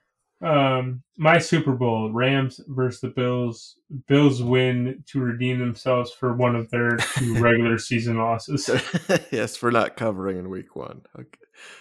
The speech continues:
Speaker 2: I've got a rematch here going way back. Bills versus Cowboys, baby. Let's go in the Super Bowl. Come on.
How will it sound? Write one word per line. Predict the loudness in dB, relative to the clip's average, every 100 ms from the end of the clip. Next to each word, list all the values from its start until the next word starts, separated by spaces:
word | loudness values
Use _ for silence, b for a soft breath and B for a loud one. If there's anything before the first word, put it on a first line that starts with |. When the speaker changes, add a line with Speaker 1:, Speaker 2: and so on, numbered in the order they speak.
| B B _ _ -20 -2
Speaker 2:
I've | 2 4 4
got | 2 4
a |
rematch | 4 2 2 0 -2 -4 -6
here | -2 0 0
going | -2 -4 -2 0
way | 0
back. | 0 -2 -4 -4 2
Bills | 4 4
versus | 2 -2 -4 -10
Cowboys, | -10 -8 -8 -8 -8
baby. | -8 -6 -4 -4
Let's | -6 -8 -10
go | -8 -6 -6
in | -8
the | -10
Super | -10 -10 -10 -10
Bowl. | -10 -6
Come | 0 0
on. | 0